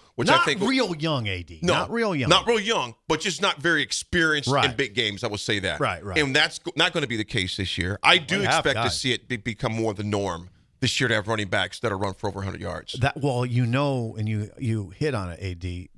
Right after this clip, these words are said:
Speaker 2: the head coach wants that to happen.
Speaker 1: Absolutely.
Speaker 2: They do wanna have a running back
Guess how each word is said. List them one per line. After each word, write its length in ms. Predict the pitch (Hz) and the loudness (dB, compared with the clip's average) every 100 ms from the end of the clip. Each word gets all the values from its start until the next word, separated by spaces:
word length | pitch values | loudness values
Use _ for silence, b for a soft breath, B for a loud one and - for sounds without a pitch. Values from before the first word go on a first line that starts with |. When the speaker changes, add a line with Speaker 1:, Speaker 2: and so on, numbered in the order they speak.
| 104 - | -18 -10
Speaker 2:
the 160 | 104 | -4
head 220 | 101 143 - | 0 -2 -2
coach 300 | 139 143 - | -4 -4 -4
wants 240 | 90 - | -6 -4
that 180 | 90 73 | -4 -4
to 80 | 82 | -6
happen. 160 | 80 123 | -2 -2
Speaker 1:
Absolutely. 540 | - 110 101 87 87 - _ - | 0 0 -2 -4 -10 -18 _ -2
Speaker 2:
They 100 | 131 | 0
do 380 | 120 101 170 214 | 0 0 0 2
wanna 260 | 156 117 | 0 -2
have 240 | 101 101 104 | 0 0 -2
a 60 | |
running 420 | 95 104 107 104 92 | -2 0 0 0 0
back 240 | 98 | -2